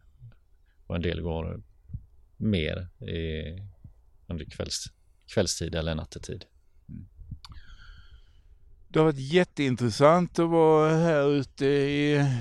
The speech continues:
Speaker 2: de här vackra skogarna tillsammans med er, David och Kent.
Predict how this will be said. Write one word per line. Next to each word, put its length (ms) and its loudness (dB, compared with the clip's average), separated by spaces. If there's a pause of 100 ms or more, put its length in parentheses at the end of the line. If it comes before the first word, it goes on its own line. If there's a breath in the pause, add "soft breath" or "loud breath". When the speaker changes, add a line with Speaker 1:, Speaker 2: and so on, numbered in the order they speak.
(880 loud breath)
Speaker 2:
de 100 -2
här 340 2
vackra 460 2
skogarna 640 0
tillsammans 480 -2
med 280 2
er, 180 2 (220)
David 520 0
och 140 0
Kent. 560 0